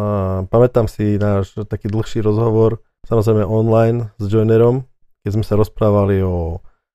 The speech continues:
cenzúre a o takýchto veciach. A mám pocit, že toto je troška podobné, alebo týka sa to okrajovo tejto našej témy. Ja o tej samotnej téme viem akože veľmi okrajovo takisto, pretože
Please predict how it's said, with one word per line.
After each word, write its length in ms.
cenzúre 680
a 300
o 80
takýchto 400
veciach. 400
A 120
mám 160
pocit, 180
že 80
toto 220
je 80
troška 240
podobné, 560
alebo 160
týka 260
sa 140
to 100
okrajovo 600
tejto 260
našej 400
témy. 540
Ja 100
o 80
tej 140
samotnej 320
téme 500
viem 540
akože 320
veľmi 320
okrajovo 580
takisto, 680
pretože 500